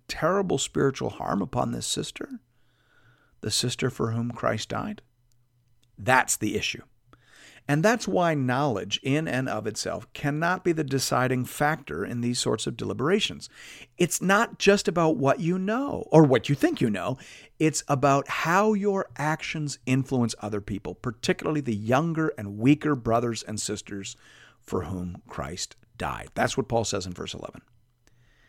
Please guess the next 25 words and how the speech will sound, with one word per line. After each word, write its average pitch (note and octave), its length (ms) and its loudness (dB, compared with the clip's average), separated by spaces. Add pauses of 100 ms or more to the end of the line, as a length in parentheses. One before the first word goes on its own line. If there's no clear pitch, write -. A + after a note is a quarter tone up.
(140)
And A2+ 140 -4
that F3 140 0
changes G3 500 0
the - 220 -2
equation D3+ 420 2
entirely. D3+ 640 -4 (640)
A D3+ 80 2
mature A3 800 4
believer D#3 480 4
would D#3 300 0
never A3 480 2
choose D3+ 560 4
food G#3 600 8
and C#3+ 160 0
drink A#2+ 440 2
over B2+ 240 2
the B2 100 2
spiritual D#3 540 2
well-being A#2 520 2 (320)
of B2 120 4
a A#2+ 80 6
younger C#3 420 6
sibling A#2 580 0
in G2 180 -10
Christ. - 640 -10